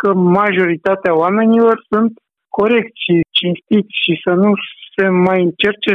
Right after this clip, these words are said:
să se prevină nu știu ce fraude. Cineva spunea că în Marea Britanie, unde nu au buletin, nu au carte de identitate, era întrebarea cum votează,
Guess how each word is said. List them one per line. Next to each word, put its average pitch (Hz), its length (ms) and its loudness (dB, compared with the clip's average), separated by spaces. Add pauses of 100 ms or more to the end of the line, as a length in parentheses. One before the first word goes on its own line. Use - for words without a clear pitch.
să 180 80 0 (140)
se 190 80 0 (120)
prevină 190 520 2 (500)
nu 190 160 2
știu - 160 -4
ce 202 280 -2
fraude. 156 520 0
Cineva 190 560 0
spunea 196 680 0
că 185 100 -2
în 180 120 2
Marea 190 280 2
Britanie, 196 800 0 (340)
unde 165 380 0
nu 185 160 2
au 208 160 0
buletin, 170 580 2 (540)
nu 180 260 2
au 151 520 0 (220)
carte 175 340 -2
de 160 120 2
identitate, 175 840 0
era 190 380 2
întrebarea 190 500 0
cum 208 280 2
votează, 190 800 0